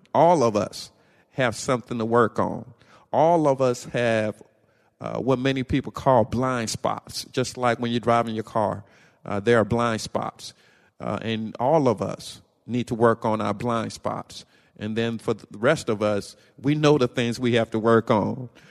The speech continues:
uh, whether it's jealousy, whether it's envy, uh, whether it's, uh, being slothful, all right? W-, whatever it is,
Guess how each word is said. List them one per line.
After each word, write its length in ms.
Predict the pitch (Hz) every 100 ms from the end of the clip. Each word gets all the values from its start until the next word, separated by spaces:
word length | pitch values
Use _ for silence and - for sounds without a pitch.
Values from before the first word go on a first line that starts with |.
| - 117 -
uh, 160 | -
whether 320 | 107 127 120
it's 140 | 113 95
jealousy, 840 | 117 127 110 101 - 98 92 -
whether 400 | 98 120 117 107
it's 160 | 104 - -
envy, 800 | 123 131 127 101 110 92 - - _ _ _ -
uh, 240 | 104 98
whether 680 | 101 117 123 113 117 113 110
it's, 500 | 110 110 104 98 - - _ _ _
uh, 160 | 107 101
being 520 | 101 127 127 117 110
slothful, 1000 | - 135 135 127 107 - 98 - - _ _ _ -
all 160 | 110
right? 260 | 101 110 113 - - -
W-, 140 | 113
whatever 420 | 120 160 185 185
it 100 | 170
is, 460 | 139 110 - -